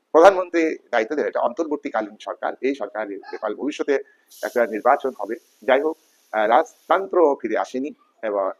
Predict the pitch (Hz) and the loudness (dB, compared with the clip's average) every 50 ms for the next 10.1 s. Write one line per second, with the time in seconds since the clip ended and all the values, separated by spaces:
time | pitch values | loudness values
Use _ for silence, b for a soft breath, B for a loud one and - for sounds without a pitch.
0 | _ _ - 110 110 104 117 127 127 - 113 113 104 101 - _ _ - 95 92 | _ _ -10 -10 -2 0 2 2 2 2 -2 -4 -4 -8 -12 _ _ -14 -14 -12
1 | 101 95 117 120 113 107 104 101 - _ - 104 - 98 95 92 - - _ _ | -8 -8 -6 -6 -4 -6 -6 -8 -10 _ -16 -10 -8 -6 -6 -6 -8 -12 _ _
2 | _ _ _ - - - 85 98 107 107 110 113 117 - 120 107 95 87 - - | _ _ _ -10 -8 -8 -6 -6 -4 -4 -2 -4 -2 -4 -6 -8 -8 -8 -10 -14
3 | - 92 90 - - _ _ - 104 - - - 101 92 - - 92 104 101 101 | -18 -18 -18 -20 -20 _ _ -14 -14 -14 -12 -12 -12 -10 -10 -8 -8 -8 -8 -8
4 | - - - 135 156 160 160 b b b b b b b _ - 127 123 139 147 | -4 -2 0 2 2 0 -2 b b b b b b b _ -2 2 4 4 4
5 | 151 151 - 131 131 131 135 135 135 - - - 120 113 110 107 101 - - _ | 2 2 -2 -4 -2 0 2 0 0 -2 -6 -6 -4 -2 -2 -2 -2 -4 -6 _
6 | _ 98 104 101 - 110 107 - - 120 - - 117 120 - 117 107 - 107 107 | _ -8 -8 -6 -8 -10 -12 -12 -16 -4 -2 0 0 0 0 -4 -6 -4 -4 -4
7 | 104 - - _ _ - 110 117 113 110 104 120 - 175 170 147 131 127 - - | -4 -4 -8 _ _ 0 0 2 2 0 0 -2 0 0 0 -2 -2 -4 -6 -6
8 | 107 110 117 113 b b b b b _ - 139 147 175 - 113 107 - 117 127 | -4 -4 -4 -4 b b b b b _ -2 0 0 0 -2 -2 0 2 4 4
9 | - 113 117 110 110 - _ - 107 104 113 107 104 104 - _ - 165 185 196 | 2 2 -2 -6 -8 -10 _ -10 -8 -8 -8 -8 -10 -12 -8 _ 0 2 2 0
10 | 190 | -2